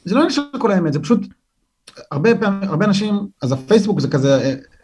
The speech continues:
דרך שלהם לעדכן מה קורה איתם, דרך שלהם לעקוב אחרי פוליטיקאים,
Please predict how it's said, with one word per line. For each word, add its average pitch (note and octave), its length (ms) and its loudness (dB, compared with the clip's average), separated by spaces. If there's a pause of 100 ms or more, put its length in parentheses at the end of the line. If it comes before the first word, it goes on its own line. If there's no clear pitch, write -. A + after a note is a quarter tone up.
דרך D#3+ 260 2
שלהם C#3 240 0
לעדכן C3+ 420 0
מה C3 80 2
קורה C3 200 -2
איתם, E3+ 420 0 (480)
דרך C3+ 200 2
שלהם C3+ 220 0
לעקוב C3 300 0
אחרי C3 500 -2
פוליטיקאים, D#3 1040 0